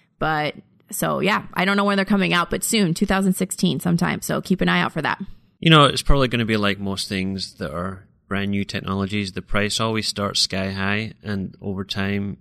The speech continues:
Speaker 2: it just becomes a very normal piece of technology, and the price will come down again. So I look forward to that.
Speaker 1: Yeah, be my Christmas present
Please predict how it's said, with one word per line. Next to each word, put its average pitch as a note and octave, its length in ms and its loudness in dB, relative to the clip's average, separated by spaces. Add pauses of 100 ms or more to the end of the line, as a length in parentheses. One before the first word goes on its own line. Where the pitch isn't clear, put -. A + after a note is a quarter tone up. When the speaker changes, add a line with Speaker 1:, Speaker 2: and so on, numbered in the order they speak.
Speaker 2:
it F#2+ 200 -12
just - 220 -8
becomes F#2+ 720 -10
a - 60 -14
very F#2+ 480 -4 (320)
normal G#2+ 340 8
piece A2 180 4
of G#2+ 80 0
technology, A2 720 2
and G2+ 320 0
the F#2+ 60 -2
price F#2+ 260 -6
will F2 80 -12
come G#2 140 -6
down G#2 220 -4
again. G2+ 320 -6
So - 400 -8 (180)
I G2+ 80 -2
look G2 220 -2
forward A2 300 -4
to - 80 -6
that. - 240 -6 (340)
Speaker 1:
Yeah, G#3 200 0
be F#3 220 2
my F#3 140 4
Christmas A3 320 0
present F3 360 -2